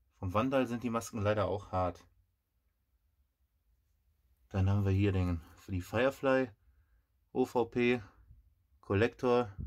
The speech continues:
und Pitstop-Katapult. Und nochmal einen Thunderhawk, komplett mit Bomben und weicher Maske. So,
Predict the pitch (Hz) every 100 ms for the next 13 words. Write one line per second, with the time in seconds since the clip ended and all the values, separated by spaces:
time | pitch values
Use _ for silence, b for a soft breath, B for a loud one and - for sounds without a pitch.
0 | - 98 95 - - _ _ _ - 135
1 | - 127 - 131 135 139 139 139 - 98
2 | 110 - 123 117 b b b b b b
3 | b b b _ _ _ _ _ - 107
4 | 104 98 95 123 139 135 139 147 - -
5 | _ _ _ _ _ _ _ _ _ _
6 | _ - 107 110 120 120 101 113 131 131
7 | 135 - 101 95 110 104 98 107 - 147
8 | 139 _ _ _ _ _ _ _ _ _
9 | _ _ _ _ _ _ _ _ _ _
10 | - _ _ _ _ _ _ - - -
11 | - - _ _ 104 98 95 85 85